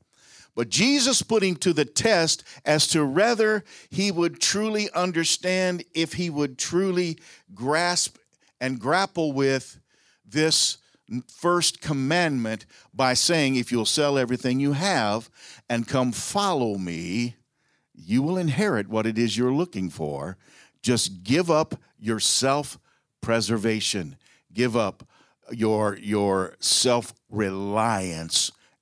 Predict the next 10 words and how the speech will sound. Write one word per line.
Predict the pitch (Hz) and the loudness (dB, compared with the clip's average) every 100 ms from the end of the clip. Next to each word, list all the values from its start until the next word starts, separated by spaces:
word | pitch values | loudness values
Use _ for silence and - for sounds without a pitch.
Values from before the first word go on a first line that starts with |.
| - | -6
and | 104 95 90 92 107 | -4 -2 -4 -2 0
really, | 139 214 196 120 90 76 76 - _ _ _ _ _ _ | 2 2 2 0 -2 -6 -12 -20 _ _ _ _ _ _
really | - 95 127 208 170 110 | -6 0 2 4 2 0
put | - 110 101 | -2 -2 2
all | 117 104 87 | 2 0 -2
of | 82 | -8
your | 92 | -10
confidence | - 143 147 76 69 - - _ _ _ - | -6 -8 -8 -14 -12 -10 -12 _ _ _ -10
in | 101 87 | -6 -6
God | 78 104 113 127 131 | -4 0 2 2 0